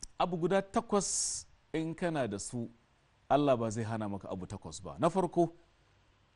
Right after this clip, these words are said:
wanda duk Allah ya masa arzikin tsoronsa, taƙawa kenan, to Allah ba zai taɓa hana masa samun mafita daga matsala ba. Kuma kowane abu da na faɗa sai na ba da dalili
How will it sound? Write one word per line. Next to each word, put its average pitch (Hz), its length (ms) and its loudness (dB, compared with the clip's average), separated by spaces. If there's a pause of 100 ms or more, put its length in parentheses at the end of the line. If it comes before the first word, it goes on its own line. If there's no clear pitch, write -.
(180)
wanda 156 220 4
duk 160 260 -2
Allah 170 260 2
ya 139 60 0
masa 139 280 -4
arzikin 127 560 -2
tsoronsa, 107 880 -2 (300)
taƙawa 110 480 2
kenan, 151 400 0 (840)
to 117 100 -6
Allah 139 280 4
ba 113 140 2
zai 120 140 0
taɓa 120 220 -6
hana 120 300 0
masa 117 440 0 (640)
samun 143 800 2
mafita 127 460 -2
daga 92 220 -2
matsala 87 460 -8
ba. - 160 -16 (800)
Kuma 147 240 -2
kowane 180 520 6
abu 151 200 0
da 143 100 2
na 151 120 0
faɗa 135 300 -2
sai 139 220 -2
na 135 180 2
ba 131 160 4
da 120 80 0
dalili 101 540 0